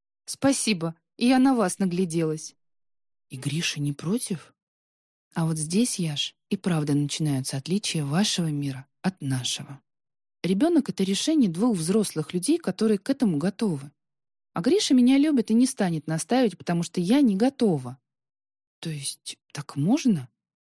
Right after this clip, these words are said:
Жить в браке и без детей? И никто не... Ну, не то чтобы совсем не...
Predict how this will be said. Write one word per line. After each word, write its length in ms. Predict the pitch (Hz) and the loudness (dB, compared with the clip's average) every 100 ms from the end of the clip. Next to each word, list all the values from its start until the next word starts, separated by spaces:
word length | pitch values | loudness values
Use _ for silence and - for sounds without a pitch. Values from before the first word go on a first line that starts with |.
| _ _ | _ _
Жить 240 | 160 170 | -4 -2
в 80 | 139 | -2
браке 380 | 143 185 160 139 | -2 -2 -2 -6
и 60 | 135 | -4
без 220 | 143 139 | -4 -4
детей? 540 | 185 190 185 143 113 _ _ _ _ _ _ | -4 -4 -4 -4 -8 _ _ _ _ _ _
И 80 | 151 | -2
никто 460 | 156 185 - 226 233 | 0 0 -4 -2 2
не... 320 | 226 214 196 220 _ _ _ _ _ _ - | 2 0 -4 -12 _ _ _ _ _ _ -12
Ну, 160 | 131 | -8
не 160 | 123 120 | -8 -8
то 220 | - 285 | -2 -2
чтобы 280 | - 294 294 | -2 0 0
совсем 680 | - 269 - 262 226 190 | 0 0 2 2 4 4
не... 320 | 180 160 123 | 2 0 -2